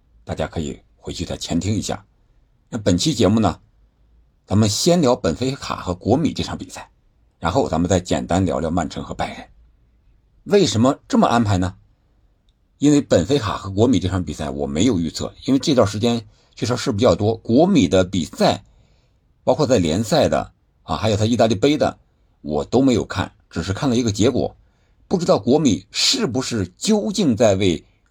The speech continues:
欧冠留力，是不是在憋大招。但是从阵容上看啊，是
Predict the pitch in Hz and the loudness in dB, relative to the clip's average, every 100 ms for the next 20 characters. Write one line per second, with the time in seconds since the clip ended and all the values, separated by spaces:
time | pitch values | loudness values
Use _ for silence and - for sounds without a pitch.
0 | - 165 165 208 113 73 87 190 165 _ | -2 0 2 2 2 0 0 -2 -4 _
1 | _ _ - - 120 127 123 123 107 - | _ _ -6 -4 -2 -2 0 2 2 0
2 | _ _ - 202 196 - 123 156 - _ | _ _ -2 0 0 -4 0 -2 -2 _
3 | _ _ _ _ _ _ _ _ _ _ | _ _ _ _ _ _ _ _ _ _
4 | _ _ _ _ _ - 147 110 120 - | _ _ _ _ _ -2 -2 0 -4 -2
5 | 311 254 113 90 98 101 98 101 71 76 | 2 2 2 0 -2 -2 0 -2 -2 -6
6 | - _ _ _ _ _ _ _ _ - | -8 _ _ _ _ _ _ _ _ -10
7 | 98 | -10